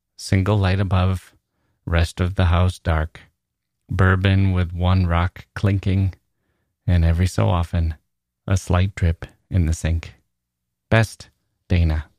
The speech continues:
Oh, that is perfect, Dana. You nailed it. Bourbon with one rock clinking is such a nice phrase.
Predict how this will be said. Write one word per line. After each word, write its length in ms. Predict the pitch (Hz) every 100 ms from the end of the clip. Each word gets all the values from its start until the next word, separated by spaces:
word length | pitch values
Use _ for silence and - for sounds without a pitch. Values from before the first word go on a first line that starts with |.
| _ _ _ -
Oh, 500 | 95 101 - - - _ _ _ - - - - - - - -
that 160 | 117 147
is 120 | 165
perfect, 460 | - 170 185 143 156
Dana. 480 | 147 151 180 190 - _ _ _ _ _ _ 95
You 140 | 95
nailed 380 | 101 139 160 110
it. 180 | 90 - _ _ _
Bourbon 500 | - 123 147 147 143
with 180 | 107 90
one 340 | 98 120 131
rock 300 | 117 117 123
clinking 580 | - 123 117 107 98 95
is 220 | 92 90
such 320 | - 85 92 101
a 60 |
nice 360 | 95 85 92 -
phrase. 720 | - 85 87 87 85 -